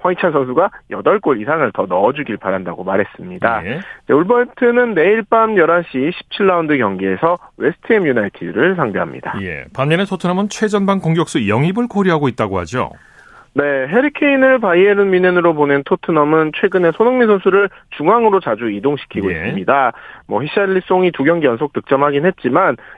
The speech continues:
Speaker 1: 여전히 공격수 부족을 느끼고 있는데요. 그런 토트넘의 레이더왕에 잡힌 공격수가 있는데 나이지리아 출신 기프트 오르반입니다.
Speaker 2: 예.
Speaker 1: 오르반은 지난 일월 겨울 이적 시장에서 노르웨이 스타백에서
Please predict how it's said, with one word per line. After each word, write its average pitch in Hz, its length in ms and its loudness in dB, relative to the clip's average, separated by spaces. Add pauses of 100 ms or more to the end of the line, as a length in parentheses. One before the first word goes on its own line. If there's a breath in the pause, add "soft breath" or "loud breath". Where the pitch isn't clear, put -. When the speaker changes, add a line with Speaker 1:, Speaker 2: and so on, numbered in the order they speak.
Speaker 1:
여전히 110 260 -2
공격수 120 440 -2
부족을 117 340 0
느끼고 101 340 -2
있는데요. 101 540 0 (340 loud breath)
그런 220 220 0
토트넘의 262 500 2
레이더왕에 208 600 2
잡힌 175 400 -2
공격수가 113 560 -2
있는데 104 400 -2 (200 soft breath)
나이지리아 202 460 2
출신 185 480 -2
기프트 - 580 -2
오르반입니다. 98 880 -2 (160 loud breath)
Speaker 2:
예. 87 340 -6
Speaker 1:
오르반은 240 680 2
지난 202 300 0
일월 226 340 2
겨울 143 340 2
이적 127 220 0
시장에서 127 460 0
노르웨이 131 440 0
스타백에서 160 880 -2